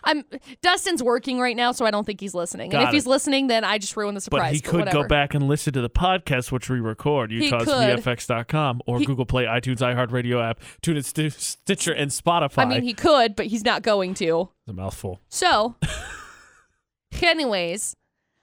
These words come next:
Speaker 1: I bought him a camera.
Speaker 2: Right.
Speaker 1: And I'm really excited about it.
Speaker 2: Right. It's a great gift.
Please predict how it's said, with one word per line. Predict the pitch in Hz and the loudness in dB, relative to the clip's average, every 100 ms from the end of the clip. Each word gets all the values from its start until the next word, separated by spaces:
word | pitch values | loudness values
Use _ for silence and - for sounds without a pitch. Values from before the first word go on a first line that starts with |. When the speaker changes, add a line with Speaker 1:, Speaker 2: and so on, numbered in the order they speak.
| - | -4
Speaker 1:
I | 220 | 2
bought | 262 277 | 2 2
him | |
a | 214 | -2
camera. | 208 156 - 71 - | -6 -10 -10 -16 -6
Speaker 2:
Right. | 147 175 113 - - | 2 2 2 -4 2
Speaker 1:
And | 262 | 2
I'm | 262 247 | 4 2
really | 285 294 277 | 2 2 2
excited | 240 - 185 165 | 2 2 0 0
about | 160 147 139 | -4 -4 2
it. | |
Speaker 2:
Right. | 180 170 110 - _ _ _ - | 4 4 0 -10 _ _ _ -6
It's | 147 | -2
a | 170 | -2
great | 147 196 180 | 2 2 2
gift. | - 143 104 - | 0 -2 -2 -6